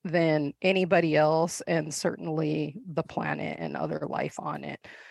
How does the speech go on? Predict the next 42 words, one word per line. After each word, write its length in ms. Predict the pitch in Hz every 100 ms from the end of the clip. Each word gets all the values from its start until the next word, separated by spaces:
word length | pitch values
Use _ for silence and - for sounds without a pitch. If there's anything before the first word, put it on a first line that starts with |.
| -
So, 560 | - - 156 151 143 135
you 160 | 180 160
know, 160 | 156
for 160 | - 170
me, 280 | 175 170 160
it's 140 | -
been 180 | 165 156
a 20 |
real 180 | 156 151
colonial 600 | - 156 151 156 151 143
thing, 460 | - - 156 147 151
and 100 | 151
I 40 |
really 260 | 147 147 147
think 240 | - 165
there's 240 | 165 156 156
value 500 | 151 143 151 151 143
there 280 | 139 135
because 480 | 143 156 - 151 143
people 320 | - 175 160
who 160 | 151 156
have 400 | - 156 151 -
cultural 600 | - 170 156 - 160 147
differences 680 | 147 147 - 147 - 151 151
that 140 | 165 147
those 260 | - 165 151 -
other 640 | 185 160 160 156 156 156 - _
categories 960 | - 165 160 165 - 156 160 160 156 - _
create 760 | - 175 147 156 160 220 - - - - - - _ _ -
can 240 | 190 165
find 480 | - 208 160 165 156
unity 760 | 156 160 160 160 156 147 147 -
in 160 | 170
trying 500 | 151 - 165 156 160
to 260 | - 180 165
disrupt 800 | 151 165 - 180 156 156 - -
this 320 | 180 170 170
system 640 | - 175 165 - 170 165
that 180 | 156 160
has 180 | 165 147
been 320 | 151 160 160
so 440 | - - 185 160